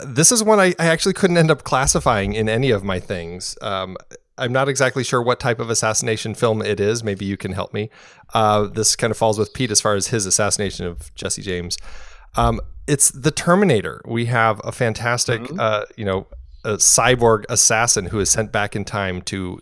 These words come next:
Speaker 1: to kill the leader of the resistance. I guess it's political, if you can call a, a robot army,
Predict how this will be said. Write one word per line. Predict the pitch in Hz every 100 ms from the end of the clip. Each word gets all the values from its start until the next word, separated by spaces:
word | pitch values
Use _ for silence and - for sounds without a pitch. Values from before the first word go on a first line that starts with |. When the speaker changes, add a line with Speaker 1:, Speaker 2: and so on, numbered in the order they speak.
| -
Speaker 1:
to | 104 90
kill | - 113 107
the | 101 92
leader | 101 92 90
of | 87
the | 90
resistance. | 85 80 92 - 80 - - - -
I | 123
guess | 107 113 131
it's | 175 -
political, | - 185 185 190 196
if | 139 -
you | 127
can | 120
call | - 117 113 107 - - - - - - -
a, | 104 110
a | 107
robot | 101 110 104 101 110
army, | 104 107 101 101